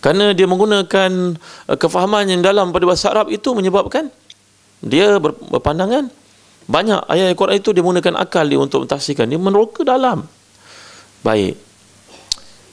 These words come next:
Kata, eh, Zamakhsyari dalam ayat ni tadi, menggambarkan perkataan dhanka. Dhanka ni nak sebut pun susah. Dia perhimpunan di antara huruf, huruf yang dipanggil tebal, dhan, dhad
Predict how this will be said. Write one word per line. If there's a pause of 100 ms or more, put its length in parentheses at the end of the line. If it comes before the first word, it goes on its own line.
(220)
Kata, (840)
eh,
Zamakhsyari
dalam
ayat
ni
tadi, (500)
menggambarkan
perkataan
dhanka. (240)
Dhanka
ni
nak
sebut
pun
susah. (580)
Dia
perhimpunan
di
antara
huruf,
huruf
yang
dipanggil (340)
tebal, (100)
dhan,
dhad